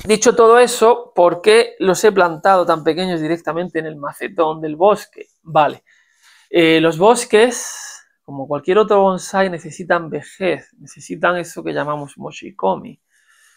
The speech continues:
Eh, necesitan, ¿cómo explicarlo? Necesitan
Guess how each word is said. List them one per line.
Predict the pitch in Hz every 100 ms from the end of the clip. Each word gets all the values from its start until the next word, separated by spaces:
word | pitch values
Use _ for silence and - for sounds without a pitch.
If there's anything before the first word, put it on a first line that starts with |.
| _ _ _ _ _ _ _ -
Eh, | 175 156 151 151 147 147
necesitan, | 143 - 147 175 165 180 180 180 180 175 - - - - _ _ _ _ _ _
¿cómo | - 175
explicarlo? | - 175 147 185 165 139 127 - - _ _ _
Necesitan | 165 156 170 170 196 202 202 214